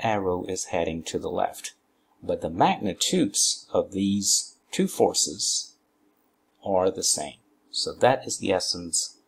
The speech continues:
of the third law, Newton's third law of motion. Another thing to note is that these two forces are acting on different objects. The force on A by B is acting on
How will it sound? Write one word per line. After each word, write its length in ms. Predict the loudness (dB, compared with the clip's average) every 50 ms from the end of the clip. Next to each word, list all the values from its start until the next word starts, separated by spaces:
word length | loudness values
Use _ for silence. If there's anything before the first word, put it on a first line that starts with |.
| _ _ _
of 200 | -2 -2 -2 0
the 100 | -2 -4
third 360 | -2 2 4 4 4 4 0 -4
law, 260 | -4 -4 -4 -6 -14 _ _ _ _ _ _ -4
Newton's 600 | -2 -2 -2 -2 -6 -6 -4 -4 -4 -6 -8 _ 2
third 260 | 6 6 6 6 6
law 300 | 2 0 2 0 0 -4 -10 _ _ _ _ -16
of 140 | -14 -8 -4
motion. 320 | -2 -2 -2 -2 -4 -8 -10 _ _ _ _ _ _ _ _ _ _
Another 300 | -2 0 2 2 2 0
thing 280 | -2 -6 -8 -6 -6 -6
to 120 | -6 -4
note 480 | -2 0 2 2 2 2 0 -4 -6 -8 -8 -4
is 260 | 0 0 0 0 2 2
that 220 | 2 2 2 2
these 200 | -2 -2 -2 -2
two 100 | -4 -4
forces 440 | -2 0 0 0 0 0 0 0 0
are 120 | 0 0
acting 380 | 0 0 -2 -4 -4 -4 -2 -2
on 240 | -4 -6 -6 -10 -20 _ _ -2
different 300 | -2 0 0 -4 -2 0
objects. 560 | 0 0 0 0 -4 -6 -6 -6 -4 -6 -6
The 180 | -6 -6 -10 -14
force 600 | -14 -14 -10 -2 0 2 4 4 4 2 0 0 4
on 340 | 6 6 6 6 4 2 -2 -4 0
A 360 | 2 4 4 4 2 0 -4
by 380 | 0 2 4 6 6 6 4 2
B 340 | 0 0 0 0 0 -2 -4
is 160 | -4 -4 -2 -2
acting 460 | -4 -4 -4 -6 -8 -6 -8 -8 -16 _ _ _ _ _ _ _ _ _
on 360 | 2 4 4 4 4 2 -4